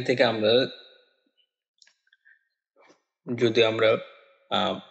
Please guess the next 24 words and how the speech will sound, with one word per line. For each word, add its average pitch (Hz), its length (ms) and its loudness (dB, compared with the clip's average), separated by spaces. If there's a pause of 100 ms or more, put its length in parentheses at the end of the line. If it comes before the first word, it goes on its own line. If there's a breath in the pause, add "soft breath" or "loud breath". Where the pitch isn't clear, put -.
(220)
পোলার 120 200 4
ফর্মে 117 240 0
নিয়ে 107 160 0
আসতে 98 220 -2
চাই, 120 240 2
তাহলে 120 380 0
যেটা 110 220 -2
করতে - 340 -6
হবে 107 160 -2
যে 127 60 0
সাতচল্লিশ 120 520 -2
পয়েন্ট 123 180 0
ফোর 123 160 -4
থ্রি, - 260 -10 (100)
এখানে 113 240 -4
হাফ 110 280 0
আছে, 101 200 -2
তার 110 160 -2
মানে 110 180 -4
রুট 113 240 -4
হয়ে 110 180 4
যাবে 104 240 2 (560)
এবং 107 120 -4
অ্যাঙ্গেলটা 127 500 0